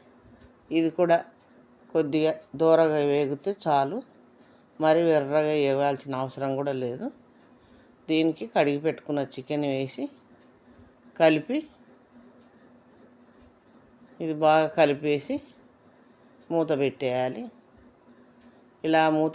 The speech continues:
పెట్టేసిన తర్వాత కొద్దిసేపటికి వాటర్ వస్తది. ఈ వాటర్ ఇలా వస్తది. ఈ వాటర్ అంతా బాగా దగ్గరికి ఉడికి, ఉడికే వరకు మూత పెట్టేసి, మధ్యలో మధ్యలో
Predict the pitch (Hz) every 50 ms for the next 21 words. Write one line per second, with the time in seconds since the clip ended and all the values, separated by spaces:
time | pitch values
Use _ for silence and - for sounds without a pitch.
0 | 170 151 156 151 123 - 156 151 143 147 147 143 139 131 135 139 139 139 135 -
1 | 175 185 214 - - - 151 135 139 139 139 139 156 143 135 143 143 131 135 -
2 | - - 101 - - _ _ _ _ - _ - - _ _ _ _ _ _ _
3 | _ _ _ _ _ _ _ _ _ _ _ - - - - _ _ _ _ _
4 | _ - 165 160 160 156 156 160 156 156 151 135 - - 139 135 139 165 233 294
5 | 294 - - - _ _ - - - - - - _ _ - - - - - -
6 | - - - - - - - 175 165 165 165 165 156 151 160 151 151 147 151 147
7 | 139 139 139 143 147 151 139 - - - 147 139 160 214 233 220 196 165 151 151
8 | 156 - 156 151 156 156 156 143 156 151 143 139 139 139 143 143 147 143 147 147
9 | - - - - - _ _ _ _ - - - - - _ _ _ - - _
10 | _ - 160 156 147 139 127 143 165 151 139 - - - - - - - - -
11 | - - - _ _ _ - - 151 151 151 143 - 156 156 143 - - 151 160
12 | 156 151 - 165 156 151 151 156 156 - 208 190 170 160 151 151 156 143 147 139
13 | 135 - 147 147 143 - - 240 262 - _ _ _ _ _ _ _ _ - -
14 | - _ _ _ _ _ _ - - 160 151 143 160 156 156 156 156 139 151 143